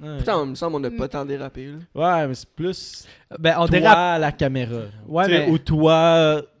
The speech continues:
Speaker 1: juste dire ta façon de penser, puis de l'exprimer, de, de le laisser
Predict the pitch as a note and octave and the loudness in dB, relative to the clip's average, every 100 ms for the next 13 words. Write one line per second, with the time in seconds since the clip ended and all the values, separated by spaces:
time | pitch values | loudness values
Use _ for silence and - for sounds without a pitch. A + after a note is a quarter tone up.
0 | _ _ _ _ D#3+ E3 C4 - _ _ | _ _ _ _ -4 -2 -2 -8 _ _
1 | _ _ _ _ _ C3 B2 G3 A#3 - | _ _ _ _ _ -10 -2 0 -2 -6
2 | C#3 - D#3 - G#3+ G3+ F3 C#3+ C#3 F3 | -8 -6 -6 -6 -10 -6 -6 -6 -8 -8
3 | G3+ G#3 - B2+ B2 B2+ C3 E3+ - - | -8 -8 -10 -10 -6 -4 -2 -4 -6 -8
4 | D3+ D3 E3 F#3+ C3+ B2+ A2+ A#2 _ C#3 | -6 -4 -4 -6 -6 -6 -8 -16 _ -12
5 | C3 A#2+ A#2+ A#2+ C#3 - - E3+ F3+ | -6 -6 -4 -4 -4 -4 -6 -4 -4